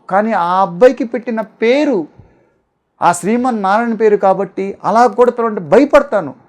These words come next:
ఎందుకంటే ఆ నామకరణం చేసినప్పుడు ఆ పేరుతోనే పిలవాలి. ఆ పేరుకున్న బలం అలాంటిది. "అదేంటి గురువుగారు, నీ కొడుకే కదా" అని మీరు అనొచ్చు, నా కొడుకే కావచ్చు,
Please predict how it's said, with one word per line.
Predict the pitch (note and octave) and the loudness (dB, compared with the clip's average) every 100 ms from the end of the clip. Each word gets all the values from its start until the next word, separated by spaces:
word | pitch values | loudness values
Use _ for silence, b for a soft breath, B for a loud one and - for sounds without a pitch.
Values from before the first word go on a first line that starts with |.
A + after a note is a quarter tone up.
| b b b b | b b b b
ఎందుకంటే | A3 D#4+ D#4+ D4 B3+ C#4+ - _ _ _ - | -2 0 2 2 0 -2 -6 _ _ _ -8
ఆ | C3 B2+ | -6 -6
నామకరణం | G#2+ A#2 G3+ A3+ A3 G#3 G3 E3 E3+ | -6 -6 -4 -4 -6 -6 -8 -6 -6
చేసినప్పుడు | F3 F#3+ F3+ - F#3+ F3+ D3+ D#3+ G#3+ _ _ _ _ _ _ - | -6 -10 -12 -10 -6 -6 -6 -10 -14 _ _ _ _ _ _ -14
ఆ | A#2+ F3+ | -8 -8
పేరుతోనే | F3+ F3+ E3 E3+ E3 | 2 2 2 -8 -12
పిలవాలి. | F3+ D#3+ E3 E3+ D3+ - | -12 -12 -12 -14 -14 0
ఆ | F#3+ | 0
పేరుకున్న | - A#3+ D4 C#4+ A#3 | 4 2 4 0 -2
బలం | C3 C3+ A#3 C4+ | 0 0 2 0
అలాంటిది. | A3+ A3 G#3+ G3+ G3+ _ _ _ _ _ _ _ _ | -2 -4 -8 -12 -14 _ _ _ _ _ _ _ _
"అదేంటి | A2+ A#2+ E3+ F#3 | -8 -4 -4 -4
గురువుగారు, | F3+ F#3+ F#3+ G3 F#3+ F#3+ G3+ G#3+ _ _ _ _ | -6 -4 -6 -6 -10 -12 -14 -18 _ _ _ _
నీ | B2+ F3 | -6 0
కొడుకే | F3+ F#3 G#3+ G#3 | 2 2 2 0
కదా" | G3+ F#3+ G3 - | 0 -6 -8 -8
అని | C#3+ | -6
మీరు | F#3 F#3+ | -2 -2
అనొచ్చు, | E3+ G#3 - A3+ E2+ _ _ _ _ _ A#2+ | -2 -8 -12 -18 -18 _ _ _ _ _ 0
నా | F3 | 0
కొడుకే | F3+ A3 A#3+ A#3+ | 4 4 6 4
కావచ్చు, | A#3 G#3 A3 A3 - G#3 | 4 2 2 -2 -10 -10